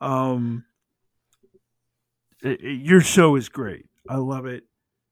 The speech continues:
I hope you're okay with our little episode we had here for almost an hour and thirty-five minutes.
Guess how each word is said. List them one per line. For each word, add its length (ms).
I 60
hope 300
you're 220
okay 280
with 180
our 140
little 180
episode 480
we 120
had 200
here 280
for 320
almost 420
an 100
hour 460
and 240
thirty-five 600
minutes. 500